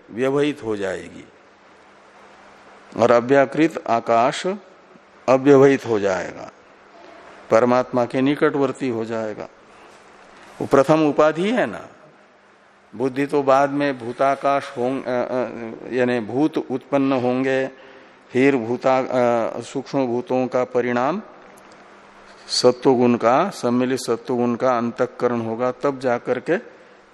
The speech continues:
ये बुद्धि रूपी गुहा आएगी। तो उसमें बुद्धि रूपी गुहा क्या? भूताकाश।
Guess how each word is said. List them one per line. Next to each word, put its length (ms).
ये 80
बुद्धि 340
रूपी 300
गुहा 380
आएगी। 440
तो 100
उसमें 580
बुद्धि 300
रूपी 260
गुहा 320
क्या? 200
भूताकाश। 840